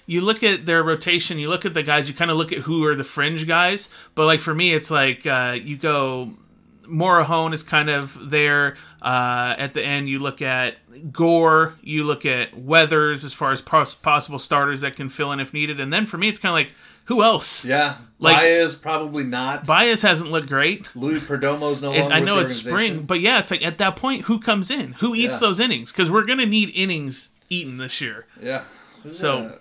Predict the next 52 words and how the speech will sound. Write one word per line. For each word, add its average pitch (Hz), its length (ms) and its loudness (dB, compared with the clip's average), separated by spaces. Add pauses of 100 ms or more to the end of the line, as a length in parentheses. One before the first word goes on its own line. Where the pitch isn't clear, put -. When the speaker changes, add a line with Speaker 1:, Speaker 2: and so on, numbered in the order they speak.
Speaker 2:
Yeah, 127 120 -12
yeah, 151 160 -6
they, 120 200 -8
they're 135 280 -6
really, 143 400 -4 (240)
and, 220 180 2
and 214 120 0
don't 233 140 6
get 233 100 2
me 208 60 0
wrong, 202 180 2
it's 170 160 -4
good 190 140 -4
to 170 80 2
have, 151 600 -2
you 147 120 -8
know, 123 140 -2
those 135 200 -4
three 135 180 -6
guys, 143 340 0
but 131 200 -6
I, 170 280 -4
I 156 160 -2
cannot 143 600 -6 (500)
believe 120 600 -6 (680)
that, 113 320 -4 (140)
you 120 120 -16
know, 101 240 -12 (560)
we 156 160 -4
hate 220 220 2
to 139 80 -10
say 151 160 -2
it, 156 60 0
but, 135 80 -10
like, 117 180 -4 (400)
Speaker 1:
We're 156 100 -2
gonna 147 100 6
Speaker 2:
it's 156 80 -2
Speaker 1:
Brett 170 160 6
Speaker 2:
hard 190 80 -8
Speaker 1:
Kennedy 180 400 -2
come 185 240 -4
up 185 140 0
and 165 100 -8
start 180 240 0
some 185 100 -6
games 170 300 -4
Speaker 2:
Oh, - 20 -10
Speaker 1:
for 185 180 -2
us? 202 160 -4
Speaker 2:
God, 104 380 -8
please. 113 400 -10